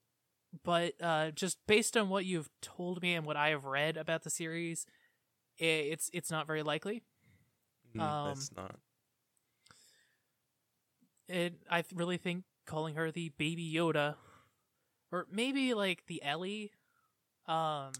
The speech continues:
Speaker 2: Yeah, it's, it's kind of, I don't wanna say that they just ripped off The Mandalorian. I actually do wanna give them at least somewhat more credit than that. But you can see that it's, it's kinda like D C constantly trying to catch up to Marvel, where they're like, there's already an established successful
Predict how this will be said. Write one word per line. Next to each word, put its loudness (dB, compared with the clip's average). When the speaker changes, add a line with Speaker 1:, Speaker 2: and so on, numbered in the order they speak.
Speaker 2:
Yeah, 6
it's, -4
it's 2
kind -2
of, -4
I 10
don't 12
wanna 8
say 6
that 2
they 4
just 2
ripped 0
off 4
The -4
Mandalorian. -4
I 6
actually 0
do 2
wanna 0
give 0
them 0
at -6
least 0
somewhat 0
more -2
credit -4
than -4
that. -4
But 2
you 4
can 0
see 2
that 2
it's, -6
it's 2
kinda 10
like 8
D -2
C 2
constantly 2
trying -2
to -14
catch -2
up -4
to -6
Marvel, -2
where 6
they're 6
like, 6
there's 6
already 10
an 0
established 2
successful -2